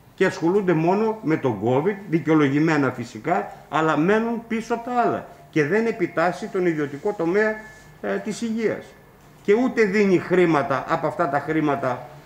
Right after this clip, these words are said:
τέλος πάντων, που έρχονται για να μπορέσει να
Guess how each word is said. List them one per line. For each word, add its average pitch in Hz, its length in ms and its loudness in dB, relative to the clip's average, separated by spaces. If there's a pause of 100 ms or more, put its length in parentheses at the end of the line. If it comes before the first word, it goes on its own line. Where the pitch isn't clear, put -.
τέλος 147 300 0
πάντων, 139 420 0
που 143 120 -2
έρχονται 135 500 0 (460)
για 147 180 0
να 147 100 4
μπορέσει 139 640 0 (360)
να 131 420 0